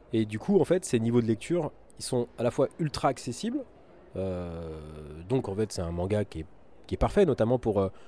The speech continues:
pour faire découvrir du manga à des gens qui en lisent pas, euh, qui en lisent pas forcément, euh, et puis sans tomber dans les, bah, tu sais, dans les clichés du, euh, du Taniguchi, de la cantine de minuit ou de Shigeru Mizuki, qu'on, généralement, c'est des trucs qu'on conseille aux gens qui,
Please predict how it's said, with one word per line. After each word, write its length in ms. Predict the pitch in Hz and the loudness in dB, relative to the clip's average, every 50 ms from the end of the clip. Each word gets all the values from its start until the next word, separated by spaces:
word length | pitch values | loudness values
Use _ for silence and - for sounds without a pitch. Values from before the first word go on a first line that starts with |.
| - - - - - - - | -18 -18 -20 -20 -18 -12 -10
pour 140 | - - - | -6 -6 0
faire 200 | - - 185 165 | 4 4 4 4
découvrir 480 | 160 139 135 - 147 135 139 156 156 139 | 4 2 2 2 2 4 4 4 4 4
du 100 | 127 120 | 4 2
manga 280 | 120 117 120 131 139 | 4 4 4 6 4
à 60 | 131 110 | 4 4
des 120 | 104 101 | 2 0
gens 220 | 104 120 143 160 156 - - - - - - | 0 0 -2 -2 -6 -12 -18 -20 -18 -2 4
qui 80 | - | 6
en 40 | 123 | 6
lisent 200 | 113 107 107 - | 6 4 2 -2
pas, 200 | - 147 151 180 190 - - - - - - - - - | 0 0 0 0 -2 -8 -16 -20 -20 -20 -20 -14 -8 -4
euh, 440 | 101 98 98 92 87 87 87 90 87 | -4 -2 -2 -2 -4 -4 -6 -6 -6
qui 100 | - 101 | -6 -6
en 20 | |
lisent 140 | 98 95 - | -6 -4 -2
pas 100 | - 117 | -2 0
forcément, 600 | - 113 - - - 107 123 143 156 160 156 123 | 0 -2 -4 -4 -4 -2 0 0 2 2 2 2
euh, 80 | 107 | 2
et 40 | 101 | 0
puis 180 | 92 - 127 139 | 0 -2 -6 -6
sans 180 | - - - 170 | -2 0 0 0
tomber 300 | - 170 156 156 160 160 | 2 2 4 4 4 4
dans 100 | 160 131 | 4 4
les, 300 | 113 107 104 101 101 - - - - - - - - - | 2 4 2 2 0 -2 -6 -14 -20 -20 -18 -18 -12 -6
bah, 140 | - 98 107 | -4 -4 -4
tu 60 | - - | 0 2
sais, 80 | 151 | 2
dans 100 | 139 123 | 4 4
les 120 | 113 113 107 | 4 2 2
clichés 420 | - 123 113 - - 139 139 143 | 0 0 0 0 0 0 0 0
du, 300 | 131 110 107 110 110 104 | -2 -2 -2 0 2 4
euh, 200 | 101 101 98 101 | 4 4 4 2
du 140 | 101 101 101 | 0 0 -2
Taniguchi, 640 | - 117 113 117 117 123 120 - - 147 147 147 139 | 0 0 0 2 0 0 -2 -2 -2 0 0 2 2
de 60 | 123 | 2
la 60 | 110 | 2
cantine 280 | - - 107 - 117 110 | 2 0 -2 -2 -2 0
de 80 | 110 | 0
minuit 420 | 110 110 113 117 120 127 131 135 135 | 0 2 2 2 2 2 2 2 2
ou 120 | 120 110 | 0 0
de 180 | 104 101 98 98 | 2 2 2 2
Shigeru 340 | 95 - 117 110 110 110 | 0 -2 0 0 2 2
Mizuki, 400 | 107 107 104 113 120 - - 180 | 2 0 -2 -2 -2 -2 -2 -2
qu'on, 400 | 170 - 104 92 90 90 85 85 | -2 -2 -4 -4 -4 -4 -4 -6
généralement, 380 | 85 90 98 92 98 113 117 120 | -6 -4 -4 -4 -2 0 0 -2
c'est 140 | 110 - 92 | -2 -2 -4
des 80 | 92 | -2
trucs 160 | - - 123 - | 0 0 0 0
qu'on 100 | 104 98 | -2 -4
conseille 380 | - 110 107 - 131 120 107 | -4 -4 -2 0 0 0 0
aux 60 | 95 | 0
gens 120 | 92 107 107 | 0 -2 -4
qui, 300 | 98 - 98 90 90 | -4 -6 -8 -8 -8